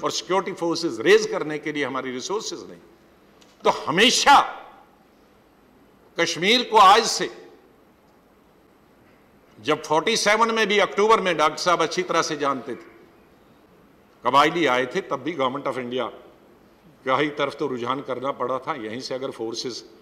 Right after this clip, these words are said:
नहीं पहुंच जाते तो का, का, क्या का क्या हो जाता। तो हम निर्भर हैं, और क्यों नहीं निर्भर होंगे? कश्मीर जम्मू कश्मीर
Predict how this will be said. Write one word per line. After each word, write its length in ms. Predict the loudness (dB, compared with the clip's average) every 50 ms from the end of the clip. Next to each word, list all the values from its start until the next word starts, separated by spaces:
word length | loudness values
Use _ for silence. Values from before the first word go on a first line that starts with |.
| -20 -20 -20 _ -18
नहीं 240 | -10 -6 -4 -4 -4
पहुंच 280 | -4 -6 -8 -10 -8 -6
जाते 340 | -4 -4 -4 -4 -6 -8
तो 100 | -8 -10
का, 180 | -8 -6 -6 -6
का, 160 | -6 -8 -10
क्या 220 | -10 -8 -8 -8 -8
का 160 | -8 -10 -10
क्या 180 | -10 -6 -6
हो 240 | -4 -4 -6 -8 -12 -14
जाता। 220 | -18 -20 -20 -20 -20 -20 -20 -20 -20 -20 -8 -4
तो 60 | 2 4
हम 160 | 4 4 4
निर्भर 440 | 2 0 -2 -2 -2 -2 -2 0 0
हैं, 320 | -2 -4 -10 -18 -20 -20 -20 -20 -20 _ _ -20 -20 -20 -14 -2 2
और 120 | 2 2
क्यों 300 | 2 2 4 4 6 6
नहीं 200 | 6 6 4 4
निर्भर 340 | 6 4 6 6 6 6 4
होंगे? 320 | 4 0 -2 -2 -2 -2
कश्मीर 420 | -2 -2 -4 -6 -4 -6 -6 -4 -4
जम्मू 200 | -4 -4 -4 -6
कश्मीर 540 | -8 -10 -10 -8 -8 -8 -8 -8 -8 -12